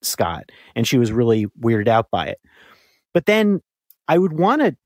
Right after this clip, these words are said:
still do a FaceTime with my regular face, but then I also, like, you knowing this landscape, you know, people say, "Why do you wanna do that?" But it's that if you're doing something immersive and then you wanna connect,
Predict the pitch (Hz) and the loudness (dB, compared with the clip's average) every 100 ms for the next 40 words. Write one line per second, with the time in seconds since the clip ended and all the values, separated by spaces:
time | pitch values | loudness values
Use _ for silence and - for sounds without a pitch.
0 | _ - - 180 165 151 - 147 - 147 | _ -8 0 0 0 0 0 -2 0 0
1 | 135 127 131 117 123 123 120 110 - 180 | 0 0 0 0 0 0 -2 -2 0 0
2 | 135 - 123 139 139 165 - 147 117 113 | -2 -4 -2 0 0 0 0 0 0 -4
3 | _ - 151 147 131 - 139 226 - 117 | _ -4 0 2 0 -2 -2 -2 -2 -4
4 | - _ _ _ _ _ _ - 214 147 | -6 _ _ _ _ _ _ -10 -2 0
5 | - 165 147 131 127 143 143 123 110 107 | 0 0 0 0 2 2 0 0 0 0
6 | 156 147 110 - 117 - 139 131 131 _ | 0 2 0 0 -4 -2 0 0 -2 _
7 | 165 170 185 185 135 143 - 131 120 110 | -4 -2 0 0 0 0 0 -4 -2 -2
8 | 107 120 - 107 98 101 113 117 113 110 | 0 -2 0 -2 -2 -2 -2 -2 -2 -2
9 | 107 - 113 151 123 - | -4 -6 -4 -2 -2 -6